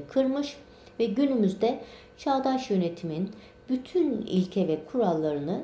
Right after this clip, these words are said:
içine sindirmiştir. Bu bağlamda toplam kalite yaklaşımıyla adeta iç içe girerek firmanın yönetim stratejisini de paylaşır olmuştur.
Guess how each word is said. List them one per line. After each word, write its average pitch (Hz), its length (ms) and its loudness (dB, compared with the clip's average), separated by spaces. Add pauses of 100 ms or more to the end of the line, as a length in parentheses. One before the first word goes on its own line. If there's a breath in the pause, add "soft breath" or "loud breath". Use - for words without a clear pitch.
içine 190 380 -4
sindirmiştir. 143 840 -6 (680 loud breath)
Bu 294 140 4
bağlamda 180 580 4
toplam 220 440 0
kalite 160 340 -2
yaklaşımıyla 156 960 -2 (100)
adeta 202 840 0
iç 247 220 -2
içe 156 220 -4
girerek 175 600 2
firmanın 180 560 0
yönetim 185 500 2
stratejisini 143 880 -8
de 269 220 -2 (300 loud breath)
paylaşır 175 500 0
olmuştur. 131 520 -6